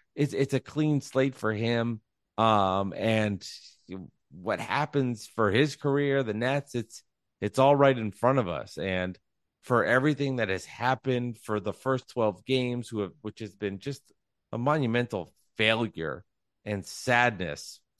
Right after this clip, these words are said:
with the uplifting the last couple, um, it can all be, you know, rewritten and it can all change. And, and he's the, the head of the snake with that. And, you know, I, I wanna say, like,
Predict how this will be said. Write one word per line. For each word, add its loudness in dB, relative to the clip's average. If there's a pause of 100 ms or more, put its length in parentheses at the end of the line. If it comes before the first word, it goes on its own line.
with -6
the -8
uplifting -2
the -6
last -4
couple, -4 (440)
um, 2 (960)
it -2
can 4
all 4
be, 0 (120)
you -6
know, -2
rewritten 0
and -2
it 0
can -2
all 2
change. -4
And, -8
and -6
he's -8
the, -4 (100)
the -4
head -2
of -10
the -6
snake -10
with -4
that. -4
And, -6 (420)
you 2
know, 4
I, 2 (100)
I 4
wanna 4
say, 2
like, 0